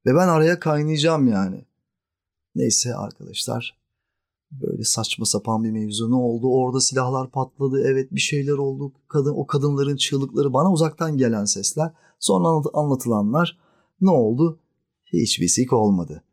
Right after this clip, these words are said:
Yani evet, o onlarla küstüler, o onunla konuşmuyor, bilmem ne. Ama biz bu kafaları yaşadık yani. Ben de bir daha tövbe ettim oraya gitmeye yani.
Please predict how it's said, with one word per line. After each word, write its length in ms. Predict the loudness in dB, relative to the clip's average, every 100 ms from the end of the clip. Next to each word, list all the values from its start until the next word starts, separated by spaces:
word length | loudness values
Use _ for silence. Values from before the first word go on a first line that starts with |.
| _
Yani 120 | -8
evet, 260 | 0 2 2
o 20 |
onlarla 560 | 2 2 2 0 2 0
küstüler, 440 | -4 -8 -6 0
o 120 | 2 2
onunla 300 | 2 -2 -4
konuşmuyor, 640 | -2 -2 -2 -2 0 0
bilmem 460 | -2 -2 -2 0 0
ne. 220 | 0 -2 _ _ _ _
Ama 200 | -2 0
biz 140 | 0
bu 60 | -2
kafaları 380 | -6 -4 0 2
yaşadık 500 | 2 0 -2 -4 -8
yani. 260 | -12 -12 -20 _ _ _ _ _ _ _ _
Ben 180 | -4 0
de 100 | 0
bir 80 | 2
daha 160 | 2 0
tövbe 300 | 0 2 2
ettim 280 | 2 0
oraya 180 | 0 0
gitmeye 420 | -4 -8 -6 -6
yani. 280 | -6 -8 -12